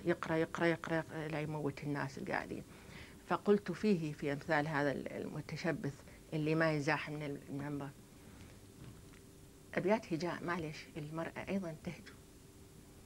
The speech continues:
آه، قلت: "طول، طول حتى أضجر،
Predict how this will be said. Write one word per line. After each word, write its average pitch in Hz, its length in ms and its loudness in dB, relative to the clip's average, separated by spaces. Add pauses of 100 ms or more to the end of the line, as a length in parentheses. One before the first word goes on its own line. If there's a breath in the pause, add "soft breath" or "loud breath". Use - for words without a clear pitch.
(480 loud breath)
آه، 147 220 -6 (120)
قلت: 208 400 4 (880 loud breath)
"طول، 143 480 4 (1160 loud breath)
طول 220 380 8
حتى 226 720 2 (100)
أضجر، 139 460 2